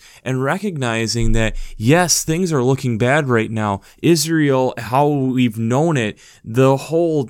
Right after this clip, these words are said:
temple and everything has been destroyed. But yet God is still gonna be there and work through this, and God is still calling us to come back. Look, trust, be part of this.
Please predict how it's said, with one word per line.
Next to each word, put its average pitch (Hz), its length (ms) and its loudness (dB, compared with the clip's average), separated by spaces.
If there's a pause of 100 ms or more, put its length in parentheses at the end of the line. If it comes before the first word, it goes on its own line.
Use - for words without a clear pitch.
temple 165 440 -2
and 131 100 -2
everything 127 440 0
has 117 140 -2
been 143 220 -2
destroyed. 143 720 -2 (140)
But 160 140 2
yet 151 240 2
God 160 240 0
is 160 100 0
still 165 220 -2
gonna 147 180 2
be 139 300 0
there 147 200 4
and 120 160 2
work 135 240 2
through 185 340 -6
this, 143 260 2
and 135 240 -2
God 147 240 -2
is 151 80 -2
still 143 240 -2
calling 151 440 -6
us 139 140 -4
to 135 100 -6
come 107 240 -6
back. 117 460 -6 (140)
Look, 151 480 2 (340)
trust, - 640 -4 (320)
be 143 140 0
part 165 400 -2
of 101 180 -2
this. - 480 -6